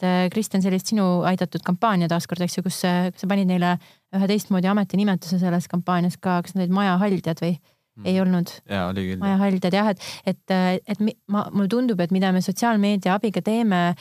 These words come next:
Speaker 1: on see, et me muudame ka teatud, äh, ametite kuvandeid, noh, nii-öelda neid, see kõik, mis, mi-, mille, kuidas inimesed arvavad, et miski on, see on hästi vastutusrikas töö,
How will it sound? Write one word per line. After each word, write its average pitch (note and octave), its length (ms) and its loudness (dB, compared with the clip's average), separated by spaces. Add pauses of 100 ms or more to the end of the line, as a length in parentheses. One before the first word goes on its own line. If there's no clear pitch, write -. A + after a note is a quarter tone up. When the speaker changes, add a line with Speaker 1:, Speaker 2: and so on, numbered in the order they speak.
(220)
Speaker 1:
on F#3 80 -2
see, G#3+ 240 2
et F3+ 80 -6
me F3 460 2 (100)
muudame F#3+ 640 0
ka F3+ 160 -2
teatud, G3 480 -2
äh, F3 240 0
ametite G3 480 0
kuvandeid, F#3 480 0
noh, G3 80 2
nii-öelda G3 320 2
neid, F3+ 320 0
see G3+ 160 -4
kõik, A3 160 -2
mis, - 240 -4
mi-, F#3 240 -6
mille, G#3 320 0
kuidas G3+ 320 -2
inimesed A3 240 0
arvavad, F#3 480 0
et E3 80 -6
miski G3+ 280 -4
on, G3+ 220 2 (800)
see - 240 -2
on G#3+ 80 2
hästi A3 240 -2
vastutusrikas F#3 720 -2
töö, F#3 260 2